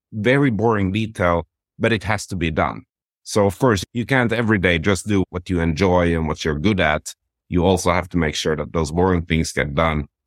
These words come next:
And I think that's how you find good staff. It's people who know what they enjoy. They also know what needs to be done, and they can find a balance like that. 'Cause there's no manager in the world that's gonna tell you what your balance is. You need to find that within yourself.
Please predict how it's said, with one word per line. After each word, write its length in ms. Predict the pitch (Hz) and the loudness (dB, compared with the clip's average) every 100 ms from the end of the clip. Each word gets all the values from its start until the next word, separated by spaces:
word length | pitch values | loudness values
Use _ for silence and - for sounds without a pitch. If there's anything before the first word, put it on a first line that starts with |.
| _ | _
And 80 | 104 | -2
I 40 | 110 | 2
think 200 | 131 113 | 2 2
that's 220 | 135 - | 0 0
how 200 | 110 95 | 0 0
you 120 | 90 | -2
find 340 | 90 95 90 82 | -2 0 0 -2
good 160 | 85 | -4
staff. 360 | - - 73 - _ _ _ _ | -4 -8 -10 -12 _ _ _ _
It's 220 | 110 113 | -4 -2
people 300 | - 113 110 | 0 0 0
who 80 | 101 | 2
know 420 | 98 98 95 98 101 | 2 2 2 0 -2
what 180 | - 95 | -8 -4
they 120 | 95 | 0
enjoy. 460 | 87 85 90 95 110 - _ _ | 0 2 2 2 -2 -8 _ _
They 80 | 110 | 0
also 240 | 117 113 | 2 2
know 300 | 101 104 101 | 2 4 4
what 280 | 92 87 95 | 2 2 2
needs 300 | 95 90 - | 2 0 -2
to 80 | 92 | -4
be 140 | 87 | 0
done, 500 | 82 98 101 85 85 - _ _ | 2 2 2 0 -4 -8 _ _
and 140 | 90 92 | -4 0
they 120 | 101 | 0
can 160 | 101 92 | 0 0
find 260 | 101 95 | 2 2
a 40 | 80 | 0
balance 680 | 78 90 82 69 - - - - | 2 0 0 -6 -8 -12 -16 -10
like 200 | 82 - | -8 -6
that. 180 | 58 - - | -10 -10 -12
'Cause 140 | 92 | -2
there's 200 | 110 95 | 0 2
no 160 | 120 113 | 4 4
manager 560 | 107 104 95 90 90 | 4 2 0 0 0
in 80 | 85 | 0
the 60 | 82 | 0
world 480 | 95 92 80 78 - - | 2 4 2 0 -8 -6
that's 500 | 82 78 - - - | -2 -2 -2 -8 -4
gonna 240 | 85 87 | -2 -2
tell 260 | - 87 80 | 0 0 0
you 100 | 80 | 0
what 160 | 78 | 0
your 160 | 90 90 | 2 2
balance 400 | 82 78 67 71 | 2 -2 -4 -10
is. 140 | - 95 | -8 -4
You 80 | |
need 160 | 90 90 | -2 -2
to 60 | 85 | -2
find 260 | 92 87 | 0 2
that 180 | 82 - | 0 -2
within 220 | 76 78 | -2 0
yourself. 420 | 69 58 - 57 | -2 -6 -8 -10